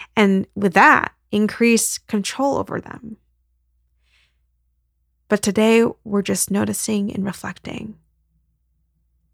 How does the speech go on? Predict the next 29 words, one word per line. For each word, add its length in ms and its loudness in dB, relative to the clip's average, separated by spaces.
And 180 6
as 180 6
I 100 4
go 300 4
through 220 -2
this, 480 2
remember 480 4
to 80 4
take 260 -2
a 60 -4
pause 540 2
and 120 0
step 280 -2
back 420 2
if 140 2
something 500 2
triggers 540 -2
for 140 -10
you. 460 -8
Honor 240 6
your 200 4
emotions. 800 2
Don't 200 0
ever 200 2
forget 400 -2
that. 260 -8
Honor 240 6
the 100 0
process. 840 -2